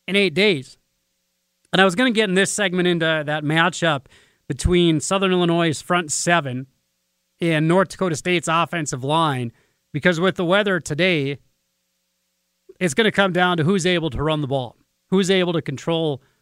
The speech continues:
the line of scrimmage. If you got three inches of snow, even if that stuff does melt and the field's not white,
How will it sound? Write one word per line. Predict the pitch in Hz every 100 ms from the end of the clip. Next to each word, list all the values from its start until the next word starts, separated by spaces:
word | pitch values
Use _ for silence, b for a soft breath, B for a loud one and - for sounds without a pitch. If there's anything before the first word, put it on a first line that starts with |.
| _ -
the |
line | 147 156 165 139
of | -
scrimmage. | - 185 143
If | 117
you | 165
got | 214 202
three | 175 208 208
inches | 208 190 160
of | 143
snow, | - 180 190
even | 180 190
if | 180
that | 175 170 -
stuff | - 170 185 _ _ _ _ -
does | 143 165 127
melt | 143 165 196 165
and | 151
the | 131
field's | - 175 180 139 120
not | 160 160
white, | 143 127 160 196 -